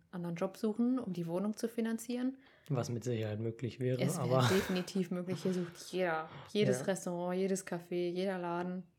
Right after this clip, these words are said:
Speaker 2: Ja, aber da sind wir halt super flexibel, weil wir
Speaker 1: Genau.
Speaker 2: sagen können, "Ja, wir haben Dienstag, Mittwoch zum Beispiel Zeit, da können wir arbeiten", und dann sagen die, "Ja, passt oder nicht."
Speaker 1: Ja, wir können ihn
Speaker 2: Oder
Speaker 1: auch einen Tag vorher anrufen,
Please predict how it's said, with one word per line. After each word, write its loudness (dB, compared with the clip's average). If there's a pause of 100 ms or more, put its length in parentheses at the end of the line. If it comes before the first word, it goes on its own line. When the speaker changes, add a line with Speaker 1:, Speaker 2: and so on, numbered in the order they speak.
Speaker 2:
Ja, 4
aber 10
da 10
sind 8
wir 8
halt 8
super 6
flexibel, 4
weil 2
wir 8
Speaker 1:
Genau. 10
Speaker 2:
sagen 4
können, 2 (440)
"Ja, 6 (140)
wir 4
haben 4 (140)
Dienstag, 6
Mittwoch 4
zum 2
Beispiel 2
Zeit, 2
da 4
können 0
wir 0
arbeiten", 0
und -2
dann 0
sagen 0
die, 0
"Ja, 2
passt 0
oder 0
nicht." 0
Speaker 1:
Ja, -6
wir -4
können 4
ihn 2
Speaker 2:
Oder 4
Speaker 1:
auch -
einen 2
Tag -6
vorher 0
anrufen, -2